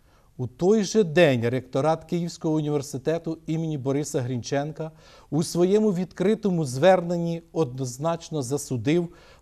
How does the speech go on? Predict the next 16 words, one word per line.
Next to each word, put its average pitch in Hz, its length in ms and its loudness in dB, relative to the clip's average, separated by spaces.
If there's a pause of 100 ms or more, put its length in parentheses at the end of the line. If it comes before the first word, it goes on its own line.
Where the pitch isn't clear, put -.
попрання 185 680 2
конституційних 175 1160 -2
прав 156 480 0 (180)
і 170 100 -4
свобод 147 580 -2 (340)
громадян 123 720 -2 (360)
України. 107 680 -4 (600)
Упродовж 147 640 0
майже 156 500 2
тримісячного 156 840 -2
протистояння 127 960 -2 (540)
студенти, 120 760 -2 (320)
викладачі 135 680 -2
і 175 200 -6
співробітники 151 800 -4
університету 135 920 -2